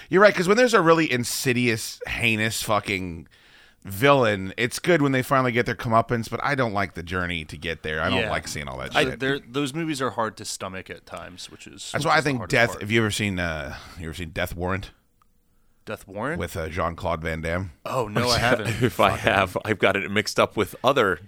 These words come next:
Speaker 3: Jean-Claude Van Damme
Speaker 1: He's in the
Speaker 3: movies, but
Speaker 1: prison. He's in prison, and
Speaker 3: That's
Speaker 1: it's just a
Speaker 3: right.
Speaker 1: lot of prison shit, and it's
Speaker 3: Yeah.
Speaker 1: just, it's too much. That's why I like Hard Target, where he's just got a mullet and he's flipping around
Speaker 3: <laughs>
Speaker 1: top of a Camaro.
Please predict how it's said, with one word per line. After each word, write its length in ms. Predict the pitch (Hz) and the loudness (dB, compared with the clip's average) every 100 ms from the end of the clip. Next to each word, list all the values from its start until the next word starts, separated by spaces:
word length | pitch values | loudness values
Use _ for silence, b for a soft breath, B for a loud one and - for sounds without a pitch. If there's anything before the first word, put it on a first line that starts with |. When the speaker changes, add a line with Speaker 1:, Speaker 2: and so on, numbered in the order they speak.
| 117 | -10
Speaker 3:
Jean-Claude 520 | - 131 143 - 127 | 2 4 4 4 2
Van 160 | 113 117 | 4 2
Damme 80 | 120 | 4
Speaker 1:
He's 160 | 123 | 4
in 140 | 143 135 | 6 6
the 80 | 120 | 6
Speaker 3:
movies, 160 | 95 | 6
but 40 | 123 | 6
Speaker 1:
prison. 300 | 120 110 110 | 4 2 -2
He's 140 | 120 | -2
in 140 | 113 101 | -2 0
prison, 520 | - 107 101 101 95 | 2 2 2 0 0
and 100 | 90 | 4
Speaker 3:
That's 260 | 143 147 139 | 4 4 2
Speaker 1:
it's 120 | - | 2
just 20 | |
a 80 | 104 | 2
Speaker 3:
right. 180 | 117 104 | 4 4
Speaker 1:
lot 240 | 101 98 | 4 4
of 120 | 90 | 2
prison 440 | - 98 90 87 87 | -4 -4 -4 -6 -6
shit, 460 | - 98 80 78 | -4 -2 -2 -4
and 160 | 69 73 | -4 -4
it's 180 | 76 107 | -2 4
Speaker 3:
Yeah. 280 | 107 92 82 | 6 6 2
Speaker 1:
just, 260 | - - | -4 -10
it's 180 | 85 - | -12 -10
too 220 | - 82 | -10 -8
much. 220 | 78 76 | -6 -6
That's 200 | 95 123 | -2 0
why 120 | 135 110 | 4 4
I 60 | |
like 180 | 104 92 | 4 0
Hard 200 | 87 76 | -4 0
Target, 440 | - 151 98 87 | 6 6 6 -2
where 160 | 90 90 | -6 -8
he's 180 | 98 85 | -8 -10
just 260 | 87 - - | -10 -10 -6
got 120 | 85 | -6
a 40 | |
mullet 260 | 85 80 82 | -4 -4 -6
and 80 | 78 | -8
he's 100 | - | -12
flipping 300 | - - - | -10 -10 -4
around 100 | 170 | -2
Speaker 3:
<laughs> 120 | - 165 160 | 2 2 2
Speaker 1:
top 880 | 214 156 190 - - - - - | 0 -2 -4 -4 -6 -6 -4 -4
of 100 | - | -4
a 40 | 80 | -10
Camaro. 420 | - 73 76 | -8 -4 -4